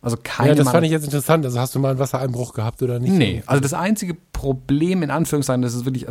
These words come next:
Speaker 1: Problem ist klein geschrieben, äh, in Klammern, <laughs> ist, war jetzt tatsächlich an der X T zwei. Da bin ich kürzlich bei einer Hochzeit, kurz, hat's ganz leicht angefangen zu nieseln und ich hab mit der X Pro zwei in dem Moment fotografiert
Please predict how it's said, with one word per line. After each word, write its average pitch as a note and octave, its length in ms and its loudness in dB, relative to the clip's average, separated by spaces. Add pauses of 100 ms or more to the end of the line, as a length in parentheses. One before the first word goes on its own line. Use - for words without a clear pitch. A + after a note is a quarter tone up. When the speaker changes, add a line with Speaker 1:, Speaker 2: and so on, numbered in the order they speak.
Speaker 1:
Problem B2 320 0
ist - 140 -6
klein B2+ 240 0
geschrieben, C3 580 0
äh, B2 220 -2
in A#2 180 -4
Klammern, B2 640 0 (320)
<laughs> - 380 -20
ist, A#2 260 -2
war C3 140 4
jetzt D3 180 -4
tatsächlich C#3 260 0
an B2+ 80 2
der - 120 -2
X C3 160 -8
T A#2 180 -2
zwei. B2+ 520 -4 (640)
Da A2+ 100 -2
bin C#3+ 140 0
ich C#3+ 100 -2
kürzlich - 280 -6
bei C3 60 0
einer B2 160 -2
Hochzeit, F3 460 -4
kurz, - 420 -8
hat's B2 180 -6
ganz F3 240 -2
leicht D3+ 240 0
angefangen D3 380 0
zu B2 100 0
nieseln D#3 560 0 (460)
und C3 300 0
ich B2+ 80 -2
hab C3+ 100 -2
mit B2+ 80 0
der - 100 -6
X C3+ 140 -6
Pro C#3 380 -4
zwei E3+ 260 -4
in E3+ 60 -2
dem E3 80 -2
Moment D#3 240 -2
fotografiert C3+ 840 -6